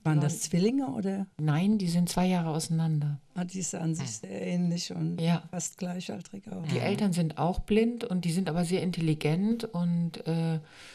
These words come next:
Speaker 2: gehen auf, äh, eine Schule, ähm, und sind da die, die Klassenbesten, auf eine Schule, wie man mir gesagt hat, die, ähm,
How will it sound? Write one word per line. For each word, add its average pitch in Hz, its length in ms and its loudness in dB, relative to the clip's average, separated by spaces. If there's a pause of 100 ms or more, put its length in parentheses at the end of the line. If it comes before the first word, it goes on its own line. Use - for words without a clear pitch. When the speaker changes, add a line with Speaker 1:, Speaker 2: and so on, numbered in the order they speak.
(320)
Speaker 2:
gehen 175 720 0
auf, 165 640 -2
äh, 160 40 2
eine 156 920 2 (200)
Schule, 185 840 2 (100)
ähm, 165 640 0
und 160 160 2
sind 170 220 0
da 160 220 4
die, 156 220 0
die 151 140 -2
Klassenbesten, 151 1040 -2
auf - 160 -6
eine 165 340 0
Schule, 180 440 0
wie 165 80 2
man 160 260 6
mir 185 220 6
gesagt 180 500 -2
hat, 165 160 -2 (600)
die, 156 320 2
ähm, 151 580 0